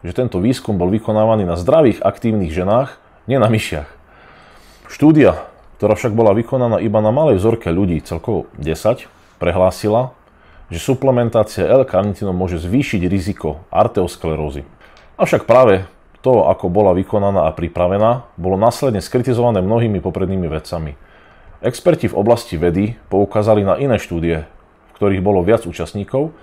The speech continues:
pričom dokázali, že suplementácia L-karnitínu znížila riziko kardiovaskulárnych chorôb. Benefity L-karnitínu, ktoré ovplyvňujú fyzický výkon,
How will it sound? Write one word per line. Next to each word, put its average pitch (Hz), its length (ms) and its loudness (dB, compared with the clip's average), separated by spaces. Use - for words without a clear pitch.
pričom 117 320 -2
dokázali, 120 640 4
že 82 160 -10
suplementácia 113 720 -4
L-karnitínu 98 720 0
znížila 117 480 2
riziko 98 320 -2
kardiovaskulárnych 104 880 0
chorôb. 95 400 0
Benefity 170 480 2
L-karnitínu, 104 800 2
ktoré 92 240 0
ovplyvňujú 117 480 0
fyzický 110 400 -6
výkon, 90 480 -2